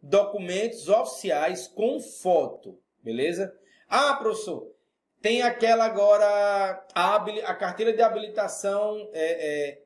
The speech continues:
E, E C N H, que ela fica no, no celular.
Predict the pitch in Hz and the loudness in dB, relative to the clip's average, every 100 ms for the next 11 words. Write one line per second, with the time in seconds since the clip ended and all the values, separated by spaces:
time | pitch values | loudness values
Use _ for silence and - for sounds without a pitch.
0 | - 196 247 214 180 226 - - 233 240 | 0 2 2 0 2 2 2 -2 0 0
1 | 247 226 143 110 - _ 135 131 139 - | -2 -4 -4 -6 -12 _ -4 -2 -2 -4
2 | 156 170 156 175 220 - _ - 175 - | -6 -6 -2 -4 -4 -8 _ -14 -8 2
3 | 202 208 156 98 | 4 4 0 -4